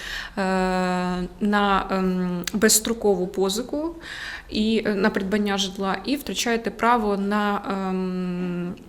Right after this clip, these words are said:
переїзд матеріальних цінностей за рахунок держави за допомогою там поїздів, е,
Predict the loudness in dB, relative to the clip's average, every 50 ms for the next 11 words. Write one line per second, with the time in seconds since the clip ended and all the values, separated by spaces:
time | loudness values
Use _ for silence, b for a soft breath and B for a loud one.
0 | -12 -4 2 4 6 6 6 4 4 2 -2 -2 -2 -2 -2 -2 0 2 2 2
1 | 2 0 0 -2 -4 -6 -6 -6 -4 -2 0 0 -2 -2 -4 -4 0 0 2 2
2 | 2 2 0 0 0 -2 -2 0 0 -2 0 0 -2 -2 -2 0 2 0 2 2
3 | 2 0 0 0 -4 -4 -4 -6 -4 -4 -4 -2 -2 -2 -4 -4 -4 -4 -4 -4
4 | -4 -2 -2 -2 0 -2 -2 0 0 0 0 -2 -6 -6 -4 -4